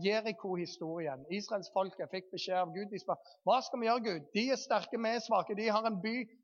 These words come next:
den er befestet, vi står her med gjeterstokkene våre. Hva gjør vi?" Gå rundt den byen, en dag hver dag, en gang hver dag, i seks dager. Ikke si noe,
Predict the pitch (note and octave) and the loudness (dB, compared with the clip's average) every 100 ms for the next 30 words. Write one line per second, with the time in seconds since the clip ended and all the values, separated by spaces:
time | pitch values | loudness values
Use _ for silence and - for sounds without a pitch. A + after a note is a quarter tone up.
0 | - G3+ G#3 G#3+ G#3 A3 - A3 G#3 G#3+ | 2 2 2 2 4 2 2 0 4 4
1 | G#3+ - F#3 F#3+ G3+ G3+ G3 F3 D#3 G3+ | 4 4 4 4 2 -2 0 0 0 -4
2 | - G3 - F3+ E3 C#3 - - G3+ G3 | -2 -2 -2 0 2 0 -4 0 4 6
3 | G3 G3+ C3+ - _ _ _ _ G3 G3+ | 4 2 -4 -6 _ _ _ _ -4 -2
4 | A3+ G#3 - G3 D#3+ F3+ G3 D3 A2+ - | -4 -6 -6 -6 -4 -6 -4 -6 -8 -20
5 | _ _ F#3 G3+ G3+ F#3 F3 E3 D#3 F3+ | _ _ 0 0 2 2 2 0 0 0
6 | F#3 F3+ D#3+ E3 D3 - G#3 A3 F#3 F#3 | -2 -2 0 0 -2 0 0 4 2 2
7 | D3+ F3 F3+ E3 E3 C3 - _ _ _ | 2 2 2 0 0 0 -8 _ _ _
8 | _ _ _ _ - - F3+ - - B2+ | _ _ _ _ -8 -4 -4 -4 -6 -6
9 | A#2+ C#3 C#3 - - D3+ - - - E3+ | -6 -8 -8 -10 -16 -10 -8 -8 -4 -2
10 | F#3+ G3+ G3+ G3+ G#3+ | -2 -4 -8 -6 -8